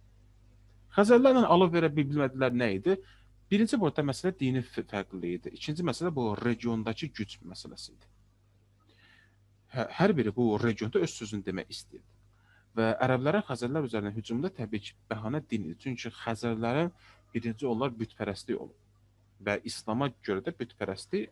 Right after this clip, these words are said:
ən, belə deyim də, ə, bağışlanılmaz bir, bir şey idi. Buna görə də əsasən ərəblərin hücum hədəfi Xəzərlər olmuşdu. Altı yüz əlli üçdə ikinci dəfə getdilər ərəblər ki, o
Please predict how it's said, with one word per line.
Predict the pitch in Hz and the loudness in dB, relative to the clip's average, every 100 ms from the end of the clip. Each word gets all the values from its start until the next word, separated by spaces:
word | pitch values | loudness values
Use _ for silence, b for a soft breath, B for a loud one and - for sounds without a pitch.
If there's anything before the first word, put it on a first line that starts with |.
| - | -6
ən, | 120 110 101 | -4 -2 -4
belə | 95 98 95 | -4 -4 -6
deyim | 92 92 92 | -6 -8 -2
də, | 117 127 B B B B - | 0 0 B B B B -10
ə, | 101 98 95 92 92 87 82 87 92 87 | -6 -2 0 0 0 -2 -4 -6 -8 -4
bağışlanılmaz | 110 110 - 113 110 117 110 98 | -4 -4 -6 -4 0 2 0 -2
bir, | 95 | -6
bir | 101 - | -6 -8
şey | - 78 78 | -10 -10 -12
idi. | - - _ _ _ _ _ 139 | -14 -20 _ _ _ _ _ 0
Buna | 202 | 0
görə | 143 95 92 | 0 -4 0
də | 175 262 b b b | 0 0 b b b
əsasən | - - 170 - 101 - | -6 -2 -4 -4 -8 -4
ərəblərin | 113 104 104 98 104 | -2 0 0 -2 -4
hücum | 113 135 | -6 -4
hədəfi | 110 123 190 | -4 -6 -6
Xəzərlər | 113 95 95 95 - | -6 -6 -6 -6 -8
olmuşdu. | - - - - b b - | -16 -20 -20 -20 b b 0
Altı | 120 120 | 0 2
yüz | 214 202 | 4 6
əlli | 185 | 4
üçdə | - 214 | 0 -2
ikinci | - 127 113 | -2 -4 -4
dəfə | 98 | -6
getdilər | 95 - - 98 - | -8 -14 -6 -6 -4
ərəblər | 95 90 95 - | -6 -6 -6 -10
ki, | - 196 - b b b _ | -4 -4 -4 b b b _
o | 107 | -4